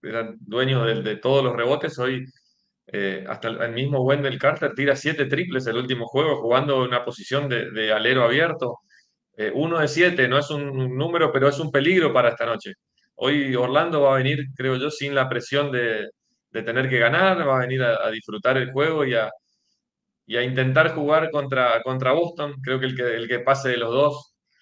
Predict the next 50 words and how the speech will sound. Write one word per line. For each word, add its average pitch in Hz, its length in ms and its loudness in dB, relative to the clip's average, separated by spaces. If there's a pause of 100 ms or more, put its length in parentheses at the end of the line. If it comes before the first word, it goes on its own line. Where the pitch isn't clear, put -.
(160)
sabe 127 380 2
que, 110 380 -4 (440)
que - 100 -8
va 120 180 4
contra, 113 680 0
contra 107 320 -6
el, 98 300 -6
el 101 460 -10
muchachito 127 600 -2
de 135 60 4
la 127 140 4
película 147 640 0 (380)
y, 110 720 -8
y 110 180 -10
con, 104 580 -8
con 107 220 -10
un 117 400 -10
cuchillo 139 480 -2
contra 123 320 -2
un, 117 180 -10
contra 117 300 -4
un 127 80 -4
tanque 131 240 2
de 117 120 4
guerra. 131 300 6 (540)
Entonces, 120 460 -4
bueno, 135 260 2
creo 123 180 0
que 127 80 -2
hoy, 135 160 4
hoy 131 320 0
los 131 160 0
dos 143 200 2
van 135 120 2
a 127 100 -4
tratar 120 320 0
de, 113 260 -2
de 110 100 -4
buscar 110 340 -2
el 127 140 -2
premio 135 320 2
mayor, 127 380 0
que 135 80 0
es 123 40 -4
jugar 123 280 0
una 120 100 -6
instancia 120 420 -6
más 117 140 -2
de 110 120 -4
playoff. 104 360 -2